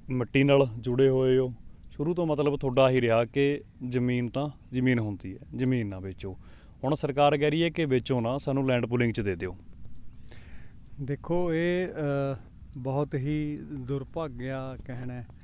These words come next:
Speaker 2: ਉਹ ਹੈ, ਕਦਮ ਹੈ ਸਰਕਾਰ ਦਾ। ਤੇ ਅਸਲ ਦੇ ਵਿੱਚ ਇਹ ਸਕੀਮ ਹੈ ਨਾ ਜਿਹੜੀ, ਇਹ, ਅ,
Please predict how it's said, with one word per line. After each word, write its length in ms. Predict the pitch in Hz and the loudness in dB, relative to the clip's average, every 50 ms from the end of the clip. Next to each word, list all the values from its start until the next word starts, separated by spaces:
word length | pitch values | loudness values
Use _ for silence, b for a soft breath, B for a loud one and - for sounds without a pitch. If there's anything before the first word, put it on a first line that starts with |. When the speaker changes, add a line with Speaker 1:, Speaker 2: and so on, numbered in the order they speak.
| b b b b b b - - - 151 | b b b b b b -20 -18 -14 -12
Speaker 2:
ਉਹ 180 | 131 123 123 123 | -10 -10 -8 -8
ਹੈ, 240 | 120 120 117 110 B B B B B B B B B - - - - | -8 -8 -8 -10 B B B B B B B B B -18 -18 -14 -12
ਕਦਮ 280 | - 131 120 127 127 127 | -10 -8 -6 -6 -6 -6
ਹੈ 80 | 127 | -6
ਸਰਕਾਰ 460 | 117 - - - - - 113 113 110 | -8 -8 -6 -6 -4 -4 -6 -6 -8
ਦਾ। 180 | 110 120 127 131 - b b b b b b b b b b b b b b b b - - - - | -10 -10 -12 -12 -14 b b b b b b b b b b b b b b b b -20 -20 -12 -8
ਤੇ 640 | 143 131 135 139 139 143 143 147 147 147 147 147 143 - - - - - - B B B B B B B B B B B B B - - - - - 151 | -4 -2 0 2 2 2 2 2 2 0 0 -2 -4 -6 -10 -16 -18 -14 -12 B B B B B B B B B B B B B -20 -20 -20 -10 -8 -8
ਅਸਲ 220 | 143 - 165 160 | -6 -4 -4 -2
ਦੇ 140 | 151 170 175 | 0 0 0
ਵਿੱਚ 440 | 170 180 165 - - 180 180 180 180 208 | 0 -2 -4 -4 -4 -2 -2 -2 -4 -4
ਇਹ 160 | 185 185 190 170 | -4 -4 -4 -4
ਸਕੀਮ 480 | 143 160 - - 160 156 160 160 160 | -4 -6 -6 -2 0 0 0 0 0
ਹੈ 60 | 160 | -2
ਨਾ 120 | 156 170 180 | -2 -4 -4
ਜਿਹੜੀ, 320 | 175 175 175 180 180 156 - b b b b b b b b b b b b b b - - - - | -4 -6 -6 -6 -6 -8 -8 b b b b b b b b b b b b b b -20 -16 -10 -6
ਇਹ, 420 | 151 170 180 185 190 190 190 - | -6 -4 -4 -4 -4 -4 -6 -8
ਅ, 760 | - - - - - - - - 160 147 143 143 143 143 143 | -12 -14 -20 -20 -20 -20 -16 -12 -8 -6 -4 -4 -4 -6 -8